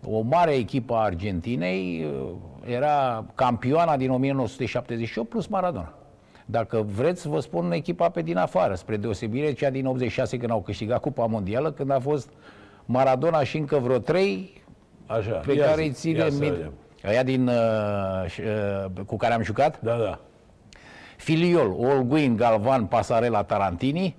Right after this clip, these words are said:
Speaker 1: Ardiles, Gallego, Maradona, uh, Valdano, Diaz și Kempes.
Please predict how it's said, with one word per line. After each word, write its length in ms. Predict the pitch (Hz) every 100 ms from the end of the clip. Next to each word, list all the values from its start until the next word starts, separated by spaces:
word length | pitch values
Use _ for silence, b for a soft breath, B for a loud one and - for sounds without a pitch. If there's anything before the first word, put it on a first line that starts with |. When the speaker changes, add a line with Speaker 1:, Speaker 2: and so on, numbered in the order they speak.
| B B B B
Speaker 1:
Ardiles, 640 | 107 123 113 151 156 123 98
Gallego, 840 | - 113 123 135 113 107 98 - - -
Maradona, 800 | 104 110 98 92 151 185 196 - - - -
uh, 220 | 113 110
Valdano, 560 | 104 117 110 170 175 147
Diaz 280 | 127 170
și 120 | - 160
Kempes. 460 | 147 104 - -